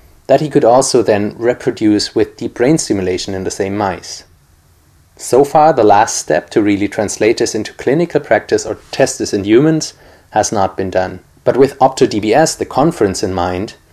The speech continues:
he really wants to make such translations more frequent in the field. It is my very great honor that Christian has asked me to co-host the Opto D B S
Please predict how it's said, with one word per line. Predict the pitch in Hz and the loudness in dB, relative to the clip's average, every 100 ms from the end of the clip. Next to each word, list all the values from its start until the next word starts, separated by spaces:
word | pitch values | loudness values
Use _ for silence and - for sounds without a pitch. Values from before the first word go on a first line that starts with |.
| _ _ - - | _ _ -20 -6
he | 120 | -2
really | 127 147 135 | 2 2 2
wants | 104 113 104 | 2 0 0
to | 117 101 | -8 -4
make | 113 117 | -2 -2
such | - 139 - | 0 -2 -2
translations | - 113 - 110 107 - 104 - | -4 -4 -2 0 0 -2 -8 -6
more | 110 110 | 2 2
frequent | 107 - 110 - 92 92 | 2 0 -2 0 -8 -8
in | - 104 | -8 -8
the | |
field. | - - 143 - - _ _ - - _ _ 123 | -8 -6 -4 -4 -8 _ _ -20 -20 _ _ -4
It | |
is | 127 139 | -2 2
my | 117 | 2
very | 120 143 | 6 4
great | 135 117 131 151 | 4 4 4 4
honor | 104 98 98 | 2 0 -2
that | 107 | -2
Christian | - 127 - 120 | 0 -2 0 -4
has | 104 - - | -4 -8 -4
asked | 113 113 - 113 | -2 -2 -4 -8
me | 104 | -6
to | - | -4
co-host | 131 - 190 165 113 98 - | -4 0 2 4 4 2 0
the | - | -2
Opto | - - 113 | 0 0 -4
D | 110 | -4
B | 107 98 | -4 -2
S | 101 | -2